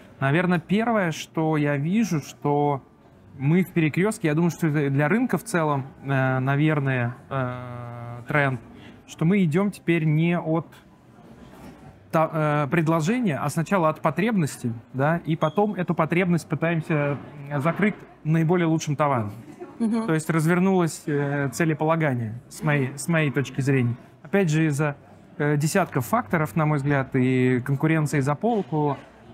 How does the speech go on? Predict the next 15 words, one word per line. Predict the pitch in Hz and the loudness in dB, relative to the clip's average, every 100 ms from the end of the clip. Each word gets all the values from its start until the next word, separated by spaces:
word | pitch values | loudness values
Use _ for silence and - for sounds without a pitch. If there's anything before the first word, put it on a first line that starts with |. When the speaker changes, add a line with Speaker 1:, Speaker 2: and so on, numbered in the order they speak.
| 156 | -2
Speaker 1:
но, | 160 196 196 175 - - - - | 0 2 2 -2 -12 -20 -20 -14
э, | |
а | 139 139 139 139 - 151 | -8 -6 -8 -12 -4 -2
в | |
основном | 156 190 190 240 196 | 0 2 2 2 2
это | - | 0
из-за, | 185 170 | -2 0
из-за | 196 190 151 165 | 2 2 2 2
гораздо | 160 175 196 156 | 2 2 0 0
более | 147 143 170 160 143 139 - - - - - - - - - | -2 0 0 0 0 -4 -8 -18 -20 -20 -20 -20 -20 -20 -10
чёткого, | - 190 208 - 165 147 | -2 0 0 0 -2 -2
что, | - - 135 | -4 -2 -2
чёткой | 120 196 190 180 | 0 0 2 2
необходимости | 156 165 143 175 160 202 175 - | 4 2 0 0 2 4 2 0
понимания | 131 143 143 151 160 147 123 101 | -2 0 2 2 2 2 2 -2